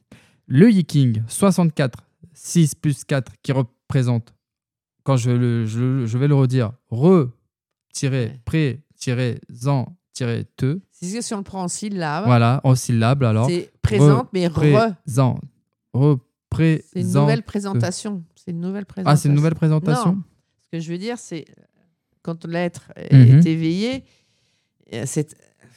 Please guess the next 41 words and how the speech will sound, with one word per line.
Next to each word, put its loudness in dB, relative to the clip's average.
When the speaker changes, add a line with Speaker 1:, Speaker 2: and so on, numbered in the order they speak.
Speaker 2:
la 0
vie, -2
c'est -6
un 0
présent. 0
Là, 2
c'est 0
représente. 0
C'est -8
que -8
un 0
présent, -2
c'est -10
un -2
cadeau. 0
Speaker 1:
Oui. 6
Speaker 2:
Faut -4
oublier, -2
hein, -2
l'étymologie -2
des -2
mots, -2
c'est -6
très -8
important. -6
Là, 0
on -2
te -2
représente. -2
Donc, -10
on -8
te 0
repropose, 2
Speaker 1:
Mhm. 10
Speaker 2:
euh, -4
à 0
travers 2
le 4
livre 2
des 4
transformations, -4